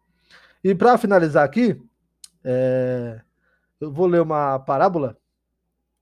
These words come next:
que fala sobre mudança. Não sei se vocês gostam, eu gosto pra caramba.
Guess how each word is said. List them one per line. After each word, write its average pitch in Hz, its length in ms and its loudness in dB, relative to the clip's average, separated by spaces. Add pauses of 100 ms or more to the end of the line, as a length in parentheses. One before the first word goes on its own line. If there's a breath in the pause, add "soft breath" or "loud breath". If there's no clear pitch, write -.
(240)
que 170 100 -12
fala 208 200 -4
sobre 220 180 -6
mudança. 185 440 -2 (600)
Não - 340 -20
sei 214 100 -4
se - 60 -14
vocês 156 260 -10
gostam, 147 340 -6
eu 127 40 -8
gosto 139 220 -12
pra 180 140 -8
caramba. 151 480 -10